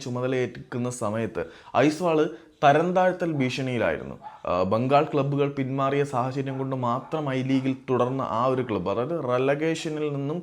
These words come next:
കഷ്ടിച്ച് രക്ഷപ്പെട്ട ഒരു ടീം പിന്നീട് ആ ഒരു സീസണിൽ ഐ ലീഗ് കിരീടം ച്-, നേടുന്ന ഇന്ത്യൻ ഫുട്ബോളിൻ്റെ ചരിത്രത്തിലെ ഏറ്റവും ഹീറോയിക് ആയിട്ടുള്ള അണ്ടർഡോഗ് സ്റ്റോറി രചിച്ചത് ഖാലിദ് ജമീലിൻ്റെ കീഴിലായിരുന്നു.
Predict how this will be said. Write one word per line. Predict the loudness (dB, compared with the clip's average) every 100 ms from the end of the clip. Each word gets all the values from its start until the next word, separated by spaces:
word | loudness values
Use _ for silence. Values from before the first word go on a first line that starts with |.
| -6
കഷ്ടിച്ച് | -6 -6 -6 -2 -2
രക്ഷപ്പെട്ട | -2 -2 -4 -2 -2 -2 -6 -18 2 6
ഒരു | 8 6 2
ടീം | 0 0 -4 -6 -14 _ 0
പിന്നീട് | 4 4 4 4 2 0
ആ | 2 4 6
ഒരു | 4 2
സീസണിൽ | 0 -2 -2 -2 -4 -6 -20 -20 _ _ _ _ -20 _ _ _ _ _ _ _ _ _ _ _ 4
ഐ | 4 6
ലീഗ് | 4 2 0 2
കിരീടം | 2 4 4 2 -2
ച്-, | -14 -18 _ -2
നേടുന്ന | 2 4 4 4 2 -4 -8 -6
ഇന്ത്യൻ | 0 2 2
ഫുട്ബോളിൻ്റെ | 0 0 2 2 0
ചരിത്രത്തിലെ | -2 -2 -2 -4 -2 0
ഏറ്റവും | 2 2 0 0 0 0
ഹീറോയിക് | -2 0 0 -2 -2
ആയിട്ടുള്ള | -6 -2 -2 -2
അണ്ടർഡോഗ് | -2 -4 -4 -2 0 0 -4
സ്റ്റോറി | -6 0 2 2 -2 -4
രചിച്ചത് | -4 -4 -6 -6 -6 -6 -4
ഖാലിദ് | -2 -2
ജമീലിൻ്റെ | -4 -6 -4 -6
കീഴിലായിരുന്നു. | -4 -4 -2 -2 -4